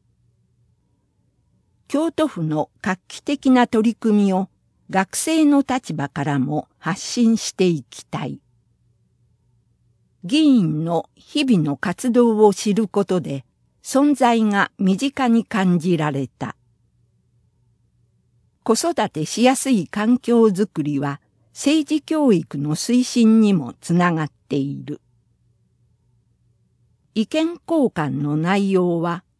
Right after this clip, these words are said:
後の大学生と議員の合同調査アンド意見交換会へ。大学生と議員の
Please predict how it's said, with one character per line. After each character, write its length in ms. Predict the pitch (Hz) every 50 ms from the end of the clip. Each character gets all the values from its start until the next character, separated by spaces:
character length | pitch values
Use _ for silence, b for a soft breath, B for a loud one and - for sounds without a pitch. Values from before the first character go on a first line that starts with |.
| _ _ _ _ _ _ _ -
後 280 | - 277 - - 180
の 320 | 156 151 156 156 156 - - _ _ _ _ _ _ _ _ -
大 260 | 170 226 277 294 320
学 300 | 349 311 311 311 - -
生 300 | - - 180 170 165 156
と 320 | - - 175 170 160 - _ _ -
議 160 | 170 220 277
員 360 | 262 247 208 170 156 147 147
の 280 | 151 151 151 143 - _ -
合 280 | 156 196 247 294 302
同 300 | 254 240 294 277 269 262
調 300 | 214 - - 247 214 170
査 300 | 139 - - 139 131 - _ _ _ _
ア 120 | - 175
ン 180 | 175 175 165 156
ド 220 | 139 139 139 - _ _ _ _
意 140 | - 185 -
見 340 | - 285 294 277 269 269 - -
交 200 | - 262 247 247
換 360 | 240 - 240 208 190 165 135 -
会 460 | - 143 139 135 156 165 139 147 147
へ。 140 | 135 139 - _ _ _ _ _ _ _ _ _ _ _ _ _ _ _ _ _ _ _ _ _ _ _ _ _ _ _ _ _ _ _ _ _ _ _ _ _ _ _ _ _ _ _ _ _ _ _ _ _ _ _ _ _ _ _ _ _ _ -
大 300 | - 160 220 285 302 311
学 260 | 302 285 269 285 - -
生 340 | - - - 175 156 156 143
と 320 | - - 160 156 - - _ -
議 140 | 196 185 277
員 420 | 285 269 254 196 151 151 147 147
の 240 | 147 147 151 120 -